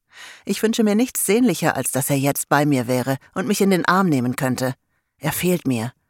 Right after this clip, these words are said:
Doch Alex geht nicht ran. Ich lasse es so lange klingeln, bis es aufhört. Ich versuche es erneut, ohne Erfolg. Ich packe mein Handy wieder weg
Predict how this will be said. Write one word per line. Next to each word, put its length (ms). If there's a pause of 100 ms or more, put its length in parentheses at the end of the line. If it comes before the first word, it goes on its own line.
(760)
Doch 180
Alex 360
geht 160
nicht 180
ran. 300 (680)
Ich 180
lasse 260
es 120
so 120
lange 240
klingeln, 380
bis 180
es 140
aufhört. 560 (680)
Ich 140
versuche 320
es 140
erneut, 500 (420)
ohne 220
Erfolg. 540 (1040)
Ich 160
packe 220
mein 160
Handy 340
wieder 200
weg 300